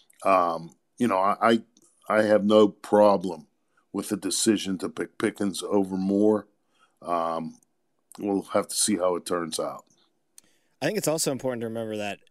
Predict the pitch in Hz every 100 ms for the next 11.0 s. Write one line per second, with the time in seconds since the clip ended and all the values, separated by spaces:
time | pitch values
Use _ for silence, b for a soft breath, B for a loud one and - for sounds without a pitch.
0 | - _ - - - 190 196 262 151 151
1 | 131 120 101 123 123 104 113 104 - 104
2 | 104 - 110 101 92 82 101 104 92 85
3 | 80 80 - 98 104 - 107 107 110 101
4 | 101 98 101 107 92 95 104 87 78 -
5 | 156 240 - 175 151 135 120 135 127 110
6 | 120 120 113 104 107 104 98 90 92 110
7 | 120 107 104 117 - 104 95 - 110 98
8 | 107 104 101 95 92 - - 123 110 101
9 | 110 104 101 92 90 87 87 87 85 87
10 | - - 107 101 117 117 - 87 80 -